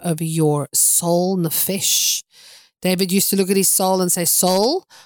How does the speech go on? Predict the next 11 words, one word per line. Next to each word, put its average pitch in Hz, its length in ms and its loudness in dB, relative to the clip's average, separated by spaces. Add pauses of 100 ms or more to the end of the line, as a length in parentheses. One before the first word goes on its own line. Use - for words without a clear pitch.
(140)
why 185 340 0
are 175 140 0
you 170 160 2
disquieted 165 720 -2
in 151 160 -2
me?" 147 80 -2
Today, 185 460 -2
if - 160 -6
your 180 100 0
soul 180 380 -2
is, 170 240 -4